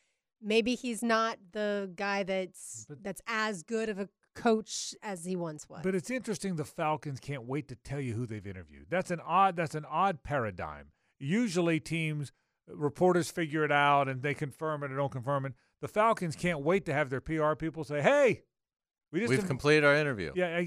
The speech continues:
Speaker 2: they,
Speaker 3: Yeah.
Speaker 2: it, isn't that unusual?
Speaker 3: It is. Denver started that a few years ago with the transparency
Speaker 2: They did.
Speaker 3: behind it,
Speaker 2: Yeah.
Speaker 3: just to make it, I think,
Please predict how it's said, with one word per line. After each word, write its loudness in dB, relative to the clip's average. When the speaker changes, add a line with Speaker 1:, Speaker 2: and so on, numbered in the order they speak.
Speaker 2:
they, 0
Speaker 3:
Yeah. -6
Speaker 2:
it, -8
isn't -2
that 0
unusual? -2
Speaker 3:
It 8
is. 8
Denver 4
started 6
that 6
a 2
few -4
years 2
ago 2
with -2
the -6
transparency 0
Speaker 2:
They 2
did. 0
Speaker 3:
behind 2
it, 0
Speaker 2:
Yeah. -10
Speaker 3:
just 0
to 4
make 0
it, 0
I 0
think, -6